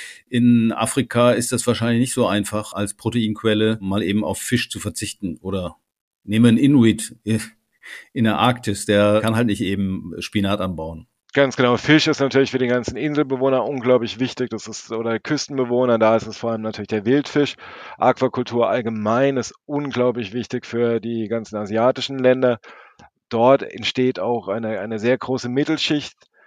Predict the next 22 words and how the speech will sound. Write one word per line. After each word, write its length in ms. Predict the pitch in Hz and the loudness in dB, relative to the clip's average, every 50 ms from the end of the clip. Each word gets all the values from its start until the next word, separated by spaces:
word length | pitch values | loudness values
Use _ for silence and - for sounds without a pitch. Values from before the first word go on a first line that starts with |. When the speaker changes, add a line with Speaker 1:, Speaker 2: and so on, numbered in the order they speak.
| _ _ _ _ | _ _ _ _
Speaker 2:
Und 180 | - 113 113 | -6 -6 -4
sobald 600 | - 120 107 - - 120 113 123 143 151 156 - - | -4 -6 -8 -6 -2 0 2 4 4 4 2 0 -4
mehr 240 | 127 123 127 123 | -2 0 0 0
Geld 400 | 104 - - 120 120 127 151 143 | 0 0 0 2 4 4 2 4
da 220 | - 139 131 127 123 | 6 6 8 8 6
ist, 280 | 127 120 113 135 123 | 4 2 -2 -4 -2
wenden 300 | 110 135 143 165 135 151 | 2 2 2 2 0 -4
sich 140 | 135 131 127 | -6 -6 -6
die 60 | 127 | -6
Leute 360 | 120 113 120 123 120 - 113 110 | -4 -2 -2 -2 -2 -2 -2 -2
vom 180 | 123 135 127 | -2 -2 0
Vegetarismus 720 | 123 131 127 107 107 110 107 120 120 - 127 123 113 - | 0 0 0 2 2 2 2 0 -2 -2 -4 -8 -6 -2
ab 240 | 117 120 120 - - | -2 -2 -2 -2 -6
und 300 | 92 107 117 117 107 104 | -10 -10 -10 -10 -12 -12
möchten 340 | 123 120 123 120 - - 117 | -10 -8 -8 -8 -8 -8 -6
auch 160 | 110 120 - | -6 -6 -4
mal 140 | 110 117 113 | -4 -6 -6
Fleisch 340 | - - 117 110 110 98 113 | -4 -4 -4 -2 -2 -2 -4
auf 100 | 107 - | -6 -8
dem 120 | - 101 | -10 -8
Teller 320 | - 107 107 101 101 98 | -4 -4 -2 -2 -2 -2
haben. 200 | 95 95 92 92 | -2 -2 -4 -6